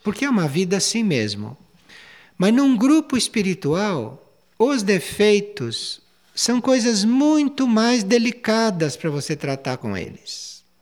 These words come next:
Porque aí você vai ficar mais devedor ainda daquela pessoa, porque você não colocou o defeito dela em segundo plano.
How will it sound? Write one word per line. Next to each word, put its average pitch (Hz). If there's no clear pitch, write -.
Porque 202
aí 254
você 254
vai 135
ficar 117
mais 240
devedor 190
ainda 190
daquela 127
pessoa, 151
porque 208
você 254
não 254
colocou 254
o 226
defeito 131
dela 117
em 117
segundo 117
plano. 80